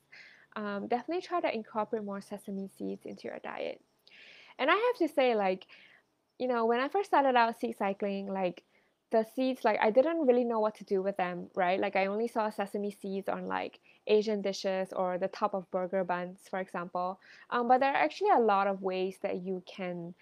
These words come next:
incorporate these seeds into your life. So you can have seeds in your yogurts, you can just top them off, you can,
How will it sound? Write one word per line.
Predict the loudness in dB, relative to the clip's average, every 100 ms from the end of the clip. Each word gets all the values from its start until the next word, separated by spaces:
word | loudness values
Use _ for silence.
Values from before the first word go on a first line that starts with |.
| _ -8
incorporate | -6 0 0 2 -2
these | -6 -8 -8
seeds | -6 -4 -6 -10 _ _ -20 _ -4
into | -2 0 0
your | 4 4 4 6
life. | 6 6 4 0 -12 -10
So | 0 2 2
you | -2
can | -6 -8
have | -4 -4
seeds | -6 -8 -6 -8
in | -8 -8
your | -6 -6
yogurts, | 2 2 4 2 2 -2 -4
you | -8
can | -8
just | -12 -12
top | -8 -8 -6
them | -6
off, | -4 -4 -6 -8
you |
can, | -12 -10 -14